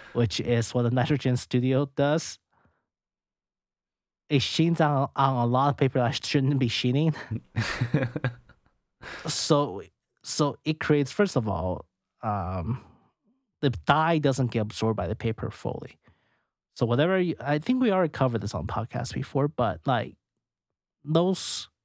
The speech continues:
Speaker 1: really, really sheeny ink, they don't ever completely dry off, or it just maybe perhaps the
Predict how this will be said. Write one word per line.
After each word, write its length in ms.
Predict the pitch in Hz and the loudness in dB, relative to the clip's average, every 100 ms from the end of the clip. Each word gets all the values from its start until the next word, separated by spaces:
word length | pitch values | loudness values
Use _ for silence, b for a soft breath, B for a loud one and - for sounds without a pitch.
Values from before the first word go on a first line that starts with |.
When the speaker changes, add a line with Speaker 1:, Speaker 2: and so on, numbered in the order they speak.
| _ - | _ -6
Speaker 1:
really, 400 | 135 147 160 175 | 2 2 4 2
really 220 | 156 151 143 | 2 2 0
sheeny 460 | - 139 135 113 | 0 0 0 0
ink, 160 | 123 123 | 0 0
they 100 | 110 | -2
don't 200 | 113 82 | -2 0
ever 340 | 113 117 107 - - | 0 0 -4 -10 -10
completely 640 | - 101 - - 117 110 107 | -4 -4 -2 -4 -2 -2 -6
dry 260 | - 107 107 | -4 -2 0
off, 400 | 104 151 - - | 0 0 -2 -4
or 140 | 127 | -2
it 120 | 107 98 | -2 -2
just 280 | 104 - | -2 -2
maybe 200 | 107 107 110 | -2 0 0
perhaps 360 | 110 98 - | -2 -4 -4
the 100 | 101 | -6